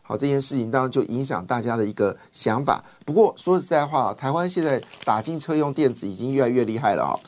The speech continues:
好，大家最关心还是台积电的哈。巴菲特的五大A I股先排啊，那么台积电入列，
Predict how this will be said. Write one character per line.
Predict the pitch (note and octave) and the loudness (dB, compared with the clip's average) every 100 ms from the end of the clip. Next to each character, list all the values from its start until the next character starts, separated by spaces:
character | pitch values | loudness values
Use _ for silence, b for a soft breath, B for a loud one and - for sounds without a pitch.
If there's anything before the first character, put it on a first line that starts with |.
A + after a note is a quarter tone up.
| B B | B B
好， | - | 0
大 | G3 | 4
家 | B3 | 4
最 | A#3+ | 4
关 | A3+ G3+ | -2 -2
心 | F#3+ G3 | 0 -2
还 | |
是 | D3 | -2
台 | D#3 B2 | -2 -4
积 | C3+ | 0
电 | D3 G#2+ | 0 0
的 | E2+ | -2
哈。 | G2 - B B B | -4 -6 B B B
巴 | G#3 G#3 | 4 6
菲 | G#3+ G3 | 4 2
特 | G3 G3+ | 2 2
的 | C#3 - | 2 -2
五 | C3 A#2 | -4 2
大 | F3+ D3+ - | 4 4 2
A | E3 D#3 | 0 2
I | D#3 | 0
股 | D3+ G2 | -2 -6
先 | - B2+ B2+ | -4 -4 -4
排 | C3 - G1+ | -6 -8 -6
啊， | G1+ b b | -10 b b
那 | - C#3+ | 0 2
么 | B2+ | 2
台 | A2+ A2+ B2 | 0 0 0
积 | D3+ | 0
电 | C#3+ B2+ | -2 -2
入 | E3 E3+ C3+ | 2 4 6
列， | C3+ - | 4 2